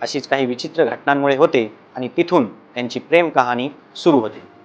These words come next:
ही एक टिपिकल मोहित सुरी स्टाईलची फिल्म आहे. यात इमोशन्स, म्युझिक आणि थोडंसं थ्रिल मनाला भावून जातं, तर दुसरीकडं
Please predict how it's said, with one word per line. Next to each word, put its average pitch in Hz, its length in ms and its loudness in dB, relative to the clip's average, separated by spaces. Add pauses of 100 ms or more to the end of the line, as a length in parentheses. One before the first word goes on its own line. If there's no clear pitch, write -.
(460)
ही 220 100 6
एक - 180 4
टिपिकल 202 360 6
मोहित 170 280 2
सुरी 170 260 0
स्टाईलची 131 380 2
फिल्म 135 240 -2
आहे. - 140 -10 (320)
यात 120 180 4 (160)
इमोशन्स, 151 600 0 (340)
म्युझिक 143 520 2 (260)
आणि 147 100 -2 (100)
थोडंसं 165 300 4 (140)
थ्रिल 151 260 6 (260)
मनाला 135 320 4
भावून 131 300 2
जातं, 131 280 4 (320)
तर 101 80 -8
दुसरीकडं 135 560 2